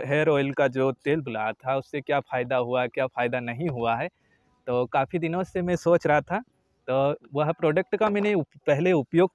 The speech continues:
किया हूँ कि फ़ायदा मिल रहा है या नहीं मिल रहा है। तो, अ, काफ़ी मैंने दो महीने तक यूज़ किया, दो बुलाए थे मैंने,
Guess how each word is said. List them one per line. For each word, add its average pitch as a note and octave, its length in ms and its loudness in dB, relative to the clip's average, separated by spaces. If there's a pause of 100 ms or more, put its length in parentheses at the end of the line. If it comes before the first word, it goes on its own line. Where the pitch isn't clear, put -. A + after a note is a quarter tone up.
किया D3+ 180 2
हूँ D#3 160 -2
कि D#3 120 -4
फ़ायदा C3 340 -2
मिल C3+ 260 -2
रहा D#3 200 2
है D3 220 0
या C#3 120 0
नहीं B2+ 220 -6
मिल C3 200 -4
रहा A#2+ 140 0
है। C3 160 -2 (640)
तो, C3+ 240 4 (840)
अ, B2+ 240 0
काफ़ी D3+ 320 -2
मैंने E3+ 260 0
दो D#3 160 2
महीने D#3+ 220 0
तक D#3 200 2
यूज़ D3 300 0
किया, D#3 220 2
दो D3 220 2
बुलाए C#3 340 4
थे C#3+ 120 -4
मैंने, C#3+ 300 -4